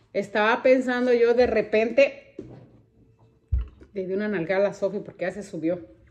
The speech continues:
Si le estaba comentando a ella que si de repente hacerme dos casas todos los días,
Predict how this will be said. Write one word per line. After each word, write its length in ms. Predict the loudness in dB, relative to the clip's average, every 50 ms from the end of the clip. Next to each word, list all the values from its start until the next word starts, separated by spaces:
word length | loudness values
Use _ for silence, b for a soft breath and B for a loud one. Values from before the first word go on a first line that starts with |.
| _ -20 _ _ _ _ b b b b b b b b b b b b b b b b _ _ _ _ _ _ _
Si 400 | -20 -20 -12 -6 -4 0 2 4
le 80 | 4 4
estaba 300 | 4 4 2 2 4 4
comentando 420 | 2 2 2 2 2 2 4 4
a 80 | 6 6
ella 180 | 6 6 4
que 120 | 0 -6 -8
si 100 | -2 2
de 80 | 2
repente 460 | 4 4 2 2 2 0 0 2 0 0
hacerme 480 | 0 0 0 0 0 0 0 -2 -2
dos 400 | -2 0 2 2 2 2 0 -6
casas 560 | -4 -2 0 0 0 -2 -6 -8 -8 -8 -12 -4
todos 260 | 0 2 4 4 4
los 280 | 4 2 0 -2 -4 -4
días, 560 | -2 2 4 4 2 2 -2 -8 -18 -20